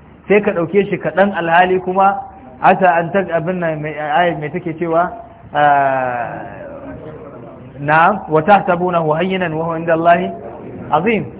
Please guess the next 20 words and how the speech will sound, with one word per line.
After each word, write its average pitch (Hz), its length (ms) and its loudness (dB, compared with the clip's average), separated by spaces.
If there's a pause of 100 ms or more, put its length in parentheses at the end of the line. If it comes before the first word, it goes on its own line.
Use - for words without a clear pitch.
Akwai 160 240 4
abin 196 240 4
da 180 80 -2
zaka 190 260 2
ɗauka 180 300 -2
kai 208 140 0
a 175 80 0
wajen 180 260 -2
ka 190 100 -2
ba 247 260 2
komai 160 300 -2
bane, 139 220 -2 (360)
amma 151 260 0
a 170 40 2
wajen 156 220 0
Allah 143 240 0
fa 104 140 -10 (760)
mai 127 140 -6
girma 160 360 -2
ne. 117 80 -10